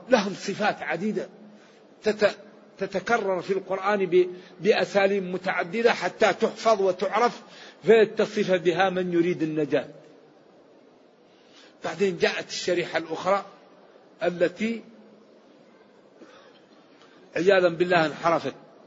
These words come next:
"والذين كسبوا السيئات". شوف، قسيم: "للذين أحسنوا الحسنى"، "والذين كسبوا واقترفوا وعملوا وفعلوا"،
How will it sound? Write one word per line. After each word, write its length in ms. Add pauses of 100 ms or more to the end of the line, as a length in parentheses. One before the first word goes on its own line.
(540)
"والذين 760
كسبوا 440
السيئات". 640 (2000)
شوف، 220
قسيم: 420 (880)
"للذين 560
أحسنوا 580
الحسنى"، 420 (720)
"والذين 760
كسبوا 540 (340)
واقترفوا 720 (2000)
وعملوا 720
وفعلوا"، 520